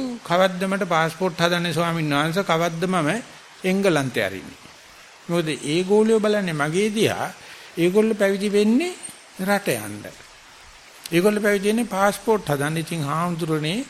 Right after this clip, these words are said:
අපි මයිල් ගානට ගෝලියෝ හැදුවට අං ගානටවත් ඉතුරු වෙන්නේ නැහැ කිව්වා. ඔක්කොම සිවුරු අරිනවා. මොකද ඒගොල්ලෝ පැවිදි වෙන්නේ නිවන් දකින්න නෙවෙයි.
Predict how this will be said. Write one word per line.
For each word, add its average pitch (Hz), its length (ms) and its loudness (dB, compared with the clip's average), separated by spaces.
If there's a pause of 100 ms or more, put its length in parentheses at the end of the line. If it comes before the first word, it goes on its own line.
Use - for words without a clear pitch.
(400)
අපි 151 340 -2
මයිල් 160 440 2
ගානට 190 440 0 (140)
ගෝලියෝ 170 500 2
හැදුවට 170 440 2 (220)
අං 170 180 0 (120)
ගානටවත් 185 600 2
ඉතුරු 202 320 -2
වෙන්නේ 120 260 0
නැහැ 110 200 -6
කිව්වා. - 380 -16 (1120)
ඔක්කොම 180 360 -2
සිවුරු 170 320 2
අරිනවා. 151 340 2
මොකද 175 240 -2
ඒගොල්ලෝ 170 380 -2
පැවිදි 160 320 0
වෙන්නේ 190 300 -2
නිවන් 185 340 0
දකින්න 196 380 0
නෙවෙයි. 135 360 -4